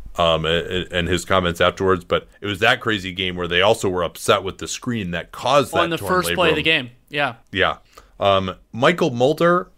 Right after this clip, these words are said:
Speaker 1: I don't think we had a chance to talk about this. Uh, the Players Union a-, and the league have now agreed on a moratorium, but Mulder did sign a three-year contract with Golden State. Uh, we talked about how he had looked pretty good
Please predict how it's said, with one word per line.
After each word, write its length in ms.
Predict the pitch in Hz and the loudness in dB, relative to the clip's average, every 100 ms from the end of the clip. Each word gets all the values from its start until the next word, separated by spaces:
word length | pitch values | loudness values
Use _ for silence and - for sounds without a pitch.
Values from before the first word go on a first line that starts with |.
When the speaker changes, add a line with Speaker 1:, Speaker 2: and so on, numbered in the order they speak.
| - | -4
Speaker 1:
I 120 | 101 | 2
don't 200 | 120 147 | 2 2
think 160 | 135 117 | 0 2
we 120 | 107 | 4
had 80 | 107 | 4
a 40 | |
chance 280 | 87 107 98 | 2 -2 -4
to 80 | - | -6
talk 300 | - 98 95 | 0 0 2
about 260 | 98 101 - | 2 2 2
this. 300 | 101 - - | 0 0 -4
Uh, 200 | 87 - | -4 -4
the 220 | 101 90 | -2 -2
Players 340 | - 95 87 | 2 2 2
Union 320 | 90 90 87 | 0 -2 0
a-, 200 | 85 82 | 0 0
and 160 | 78 90 | -2 -4
the 40 | |
league 180 | 80 87 | -2 -2
have 100 | 80 | 0
now 180 | 85 85 | 0 0
agreed 480 | 80 - 85 85 82 | 0 -6 -4 -2 0
on 160 | 80 | 0
a 240 | 80 78 78 _ | -2 -4 -6 _
moratorium, 720 | 110 117 95 113 113 98 87 85 | 2 4 4 2 4 4 0 2
but 340 | 95 - - - - | 0 0 -8 -14 2
Mulder 360 | 127 143 123 | 4 4 2
did 320 | 104 185 190 | 2 0 0
sign 260 | - 151 151 | 0 2 2
a 100 | 135 | 2
three-year 800 | - - 147 135 123 120 123 - - | -2 -4 0 4 4 4 0 -4 -6
contract 520 | 117 117 - 120 120 | 0 0 2 2 2
with 180 | 101 - | -2 -2
Golden 320 | 113 113 98 | -2 -2 -4
State. 400 | - 107 110 - - - | 0 2 2 -2 -16 -12
Uh, 100 | 92 80 82 - | -10 -10 -14 -8
we 200 | 104 87 | -6 -2
talked 300 | 104 104 - | 2 0 2
about 280 | 95 92 | 0 0
how 180 | 90 92 | 2 0
he 80 | 92 | 0
had 120 | 87 | -2
looked 260 | 82 104 - | -2 -4 -4
pretty 160 | 104 | -6
good 420 | 90 95 95 98 | -2 0 2 0